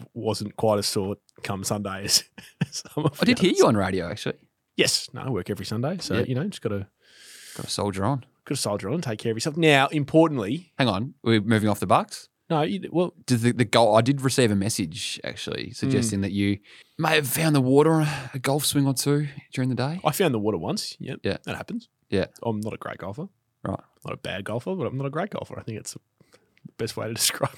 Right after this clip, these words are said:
Speaker 1: me.
Speaker 2: Okay, if you're out there and you see Sam playing golf and going for any swims, si-, hit us up at Tradies Podcast.
Speaker 1: Yeah, no, no. <laughs> I could tell, I could tell a story about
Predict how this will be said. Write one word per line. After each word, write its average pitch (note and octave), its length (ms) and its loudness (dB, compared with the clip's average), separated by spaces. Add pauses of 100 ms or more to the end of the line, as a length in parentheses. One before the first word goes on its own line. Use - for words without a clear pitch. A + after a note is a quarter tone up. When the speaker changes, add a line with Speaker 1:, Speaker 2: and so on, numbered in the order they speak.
Speaker 1:
me. - 60 -18 (100)
Speaker 2:
Okay, G#2 140 0
if A2+ 80 2
you're A#2+ 140 8
out C3+ 120 6
there B2+ 140 6
and A2+ 100 6
you A2 60 4
see G#2+ 220 4
Sam G#2 240 4
playing G2 260 2
golf G#2 340 2
and F#2+ 300 0 (120)
going F#2+ 180 0
for - 120 -8
any F#2 120 0
swims, C#3 420 0
si-, - 200 -4 (180)
hit A#2 100 -2
us G#2 140 2
up A#2 180 2
at - 160 2
Tradies F#2 260 0
Podcast. G2+ 680 -6
Speaker 1:
Yeah, C#3 260 -6
no, D3 160 -2 (220)
no. D#3 280 -2 (480)
<laughs> A#2+ 100 -4 (640)
I A#2+ 60 4
could D#3+ 300 4
tell, C#3 240 8
I A#2+ 100 6
could C3 280 4
tell G#2+ 200 4
a G2+ 60 2
story G2 360 0
about E2+ 280 -8